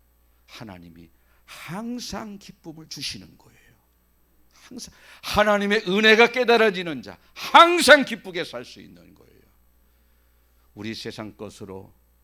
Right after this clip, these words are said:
얻어서 뭘 만족을 누리려고 하는 생각을 버리십시오. 이제 영적인 것으로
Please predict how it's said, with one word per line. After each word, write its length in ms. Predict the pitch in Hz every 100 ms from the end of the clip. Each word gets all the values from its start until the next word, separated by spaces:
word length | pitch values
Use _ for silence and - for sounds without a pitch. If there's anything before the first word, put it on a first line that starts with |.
| _ _ _ _ _ _
얻어서 500 | 95 101 104 92 95
뭘 240 | 87 95
만족을 560 | 90 90 90 92 92 90
누리려고 480 | 90 92 85 87 87
하는 240 | 95 90
생각을 460 | 92 95 92 90 -
버리십시오. 640 | - 95 98 127 - - - _ _ _ _ _ _ _ _ _ _ _ _ _ _ _ _ _ _ _ _ _ _ _ _ _ _ _ _ _ _ _
이제 280 | 104 95 92
영적인 520 | 92 95 - 90 95
것으로 480 | 87 87 - 85 90